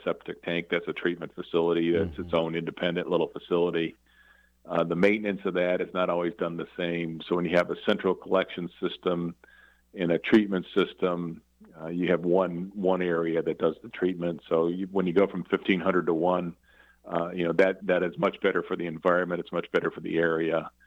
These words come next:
Speaker 1: Uh, it'll help people with their property values and, and sewage treatment and, and, you know, get rid of some smells you smell in the summer out there when you have bad systems. Um, so, uh, it'll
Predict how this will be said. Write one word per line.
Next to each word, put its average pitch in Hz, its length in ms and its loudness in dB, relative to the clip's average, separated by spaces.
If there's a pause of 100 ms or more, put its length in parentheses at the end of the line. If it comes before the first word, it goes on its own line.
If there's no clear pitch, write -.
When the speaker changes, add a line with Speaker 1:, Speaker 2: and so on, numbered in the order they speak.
(420)
Speaker 1:
Uh, 78 100 -4
it'll 85 240 -2
help 92 240 0
people 85 300 0
with 82 140 -2
their 87 120 2
property 87 420 -2
values 80 720 -2
and, 78 220 -6
and 78 480 -6 (180)
sewage 92 300 4
treatment 82 440 -2
and, 82 220 -4
and, 78 320 -6
you 80 60 -6
know, 78 160 -2
get 90 180 4
rid 87 140 6
of 82 120 0
some 87 200 -8
smells 85 340 0
you 87 80 -4 (100)
smell 82 220 0
in 78 80 -4
the 76 140 -6
summer 82 300 2
out 80 220 0
there 80 240 0
when 80 120 -2
you 78 100 -8
have 78 140 -2
bad 80 280 0
systems. 82 420 -6 (760)
Um, 76 240 -10 (100)
so, 82 520 0 (120)
uh, 92 140 -2
it'll 85 240 -8